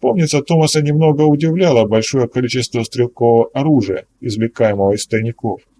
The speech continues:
Но по молодости лет Робертсон не смог понять спланированного характера акции, принимая восстание за проявление народного гнева. Беспорядки были подавлены только на десятый день.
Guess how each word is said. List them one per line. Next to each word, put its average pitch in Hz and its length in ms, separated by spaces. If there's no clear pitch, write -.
Но 180 180
по 117 100
молодости 110 500
лет 143 220
Робертсон 123 560
не 131 100
смог - 360
понять 113 300
спланированного 117 680
характера 117 580
акции, 101 520
принимая 113 440
восстание 113 540
за 104 140
проявление 107 560
народного 110 500
гнева. 113 440
Беспорядки 165 600
были 156 200
подавлены 131 560
только 131 320
на 117 100
десятый 110 480
день. 98 280